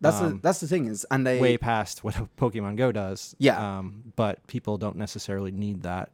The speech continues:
Speaker 2: Yeah, which is kinda
Speaker 1: Right.
Speaker 2: your point.
Speaker 1: We can fill in a lot of gaps.
Speaker 2: Yeah.
Speaker 1: Um, like,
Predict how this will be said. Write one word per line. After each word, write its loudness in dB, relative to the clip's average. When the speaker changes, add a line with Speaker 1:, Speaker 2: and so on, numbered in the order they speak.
Speaker 2:
Yeah, -4
which -18
is -14
kinda -4
Speaker 1:
Right. 2
Speaker 2:
your -6
point. -8
Speaker 1:
We 6
can 2
fill 0
in 2
a -4
lot -2
of -12
gaps. -8
Speaker 2:
Yeah. -6
Speaker 1:
Um, -2
like, 4